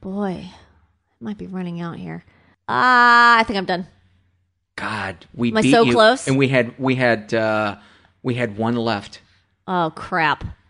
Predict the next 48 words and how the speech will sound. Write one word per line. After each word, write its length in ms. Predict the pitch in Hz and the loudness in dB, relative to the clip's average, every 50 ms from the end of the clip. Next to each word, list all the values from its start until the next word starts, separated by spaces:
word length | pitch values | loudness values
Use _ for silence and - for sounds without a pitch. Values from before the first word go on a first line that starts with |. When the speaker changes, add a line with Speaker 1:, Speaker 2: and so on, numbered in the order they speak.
| _ _ | _ _
Speaker 1:
I 80 | 202 - | 0 2
Speaker 2:
Uh, 140 | - 165 | 2 4
Speaker 1:
feel 80 | - 196 | 4 6
Speaker 2:
and 60 | 170 185 | 6 6
Speaker 1:
like 60 | 156 | 6
Speaker 2:
I 40 | 190 | 6
Speaker 1:
I'm 60 | 226 | 4
Speaker 2:
guess 140 | 226 214 208 | 4 4 4
I 120 | 156 147 | 4 4
have 240 | 139 151 196 185 - | 4 4 2 2 2
to 80 | 151 | 0
do 220 | 143 139 170 208 226 | 2 4 4 6 6
it 160 | 170 - - | 4 0 0
to, 220 | - 147 131 120 113 | 0 0 0 0 -2
to, 300 | - - - 143 127 214 | -4 0 0 2 4 4
Speaker 1:
Yeah, 320 | 220 254 320 359 254 - | 4 6 6 6 6 6
Speaker 2:
to 60 | - | 4
win. 300 | 302 359 370 285 110 107 | 4 2 2 0 -2 -4
Speaker 1:
for 120 | 104 - - | -2 -2 -2
Speaker 2:
Actually, 340 | - - - - 466 156 139 | 0 2 2 2 2 2 2
Speaker 1:
sure. 80 | - | -2
Speaker 2:
two 180 | - - 180 170 | 0 4 4 4
left 260 | 147 123 110 - - | 6 4 2 0 -2
because 240 | 127 117 190 220 220 | -4 -2 0 0 2
Speaker 1:
Okay. 60 | 220 | 2
Speaker 2:
somebody 280 | 170 143 131 131 127 117 | 2 2 2 2 0 -2
just 400 | 104 - 131 127 117 - - - | -4 0 0 0 0 0 -6 -10
tweeted 280 | - 131 120 113 113 113 110 | -6 -4 -4 -2 -2 -2 -2
Speaker 1:
Okay. 0 | 110 | 0
Speaker 2:
another, 420 | - 107 110 - - 104 104 101 - - - _ _ | 0 2 2 2 2 2 0 -4 -8 -20 -20 _ _
another 300 | - 117 117 117 113 117 | -8 -4 -4 -2 -2 -2
one. 300 | 107 104 101 101 104 104 - - _ _ _ _ _ _ | -4 -4 -6 -6 -8 -12 -16 -20 _ _ _ _ _ _
Um, 920 | 107 104 104 101 101 101 101 98 98 98 98 98 98 98 98 98 101 98 - _ - - _ | -6 -6 -6 -6 -6 -8 -8 -8 -8 -8 -10 -10 -10 -12 -12 -12 -14 -16 -18 _ -20 -16 _
uh, 180 | - 110 101 101 | -4 -4 -4 -4
second 260 | - - 127 139 127 | -4 -4 -4 -4 -2
to 60 | 120 | -2
last 280 | 117 120 120 123 120 - | -2 -2 -2 -4 -6 -4
one 300 | 135 127 127 127 135 120 - _ | -4 -2 -2 -2 -4 -8 -12 _
from 320 | _ - 117 107 104 - | _ -6 -6 -6 -4 -8
Tardy's 480 | - - 127 123 127 131 135 127 - - | -6 -2 0 0 0 0 -4 -4 -6 -10
pilot, 500 | - - 120 120 123 127 135 156 - - _ _ _ _ _ _ | -6 -2 -2 -2 0 -2 -4 -6 -8 -10 _ _ _ _ _ _
uh, 300 | 113 107 104 104 104 104 | -4 -4 -2 -2 -4 -6
"Being 260 | 107 - 127 113 107 | -4 -4 -2 -2 0
laid 240 | 107 117 113 113 110 | 0 0 -2 -2 -2
off 320 | 110 113 113 - - - - | -2 -4 -4 -6 -10 -18 -20
from 200 | - - 110 104 | -10 -10 -8 -6
my 140 | 104 107 104 | -6 -8 -8
job." 440 | 104 - 92 87 87 80 - - | -8 -8 -8 -8 -8 -10 -12 -16